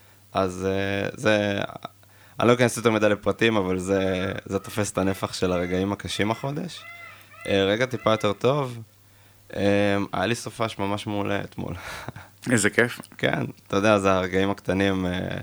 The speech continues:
Speaker 1: להיות עם אשתי בתל אביב ופשוט ליהנות מהסופש, אז, אה, זה היה אחלה חלק בחודש.
Speaker 2: מגניב. עשית משהו מיוחד?
Speaker 1: אה, פשוט פגשנו המון חברים שלא ראינו המון זמן, ויצאנו ל-, לכולי עלמא בשישי בערב, אז, אה, הרבה זמן לא עשינו דברים כאלו, כבר בערך שנה,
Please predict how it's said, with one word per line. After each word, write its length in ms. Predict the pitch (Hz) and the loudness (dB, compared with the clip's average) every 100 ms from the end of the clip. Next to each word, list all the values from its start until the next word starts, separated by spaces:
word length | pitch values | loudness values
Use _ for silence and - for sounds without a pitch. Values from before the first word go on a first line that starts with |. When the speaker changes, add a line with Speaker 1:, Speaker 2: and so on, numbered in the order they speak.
| - - | -10 -4
Speaker 1:
להיות 260 | 90 90 | -2 0
עם 80 | 95 | -2
אשתי 260 | 90 - 95 | -4 -2 -2
בתל 260 | 92 95 | 0 0
אביב 240 | 90 95 92 | 0 -2 -4
ופשוט 340 | - - - | -6 -8 -4
ליהנות 260 | 90 90 92 | -2 -2 -4
מהסופש, 640 | 92 - - - - - | -8 -10 -8 -6 -6 -8
אז, 200 | 98 123 | -10 -6
אה, 220 | - - - | -6 -6 -6
זה 100 | 95 | -2
היה 200 | 90 92 - - - | 0 -2 -6 -12 -10
אחלה 260 | 101 92 92 | -8 -6 -6
חלק 300 | - 92 - | -4 -6 -6
בחודש. 480 | 87 - 92 - - - - - | -8 -6 -6 -8 -16 -18 -14 -8
Speaker 2:
מגניב. 280 | 90 98 - | -4 -4 -4
עשית 280 | - - 110 | -2 0 2
משהו 260 | 98 98 104 | 0 0 0
מיוחד? 320 | 104 110 170 190 - - - - - | 0 0 -2 -2 -12 -20 -20 -20 -2
Speaker 1:
אה, 320 | - 120 123 120 | 4 6 6 4
פשוט 240 | 117 113 135 | 2 0 0
פגשנו 380 | 123 110 110 113 | 2 2 4 4
המון 240 | 98 101 98 | 4 4 2
חברים 380 | 104 95 95 | 2 2 0
שלא 280 | 92 98 95 | 0 0 2
ראינו 200 | 98 95 | 0 0
המון 200 | 95 92 | 0 -2
זמן, 380 | 90 92 95 92 | -2 0 2 0
ויצאנו 640 | 87 90 90 90 92 92 92 | -2 -2 -2 -2 -2 0 0
ל-, 80 | 90 90 92 95 95 - - | 0 0 -2 -4 -6 -12 -12
לכולי 320 | - 98 95 | -2 2 2
עלמא 180 | 92 92 | 2 0
בשישי 400 | 90 95 - 95 | -2 -4 -6 -2
בערב, 500 | 92 92 90 90 87 | 0 0 0 -2 -4
אז, 240 | 87 - | -8 -6
אה, 220 | 95 95 92 | -4 -4 -4
הרבה 240 | 90 90 | -4 0
זמן 160 | 98 98 | 2 2
לא 60 | |
עשינו 200 | 95 95 | 0 -2
דברים 280 | 92 92 92 | -2 -2 -2
כאלו, 320 | - 92 87 | 0 -2 -2
כבר 180 | 87 90 | -2 -2
בערך 340 | 92 95 95 - | 0 0 0 -2
שנה, 260 | 95 95 | 0 0